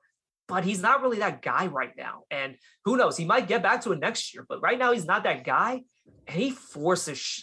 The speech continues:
like, a lot of shots, and he just not making it. And, like, <laughs> even in, even in garbage time when the game was over, K-, s-, Kerr de-, Kerr definitely put him in there just to let him just kinda, like, you know, get his rhythm back.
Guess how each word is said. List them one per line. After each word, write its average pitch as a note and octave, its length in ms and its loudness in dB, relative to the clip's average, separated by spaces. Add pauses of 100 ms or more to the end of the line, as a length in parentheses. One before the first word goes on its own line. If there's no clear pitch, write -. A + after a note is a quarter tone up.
like, C3+ 200 -6
a B2+ 40 -4
lot C3 360 2
of B2 60 -6
shots, C3 580 0
and C#3+ 100 -8
he D3+ 140 -10
just - 320 -10 (100)
not D3 400 0
making D#3 380 -6
it. - 160 -20 (480)
And, D#3+ 180 -2
like, E3 400 2
<laughs> - 0 -
even A#3 320 2
in, - 100 -2 (160)
even G#3+ 280 0
in B2+ 120 -14
garbage C#3 480 -2
time D3+ 220 0
when C3 80 -8
the B2+ 60 -10
game C3+ 260 -6
was B2+ 160 -6
over, D3+ 400 -4 (400)
K-, - 60 -8 (100)
s-, - 220 -8 (180)
Kerr B3+ 360 2
de-, F3 280 0
Kerr A#3+ 200 4
definitely D#3+ 500 0
put D3 240 -2
him C3 100 -6
in C#3 140 -6
there D3 160 -2
just C3+ 220 -8
to C3 100 -8 (260)
let D3+ 200 2
him D3 180 2
just C#3+ 200 -6
kinda, D3 240 2
like, B2+ 300 0
you D3+ 80 -10
know, C3 80 -2
get C#3 160 -2
his C#3 160 -8
rhythm C#3 280 -4
back. D3+ 280 2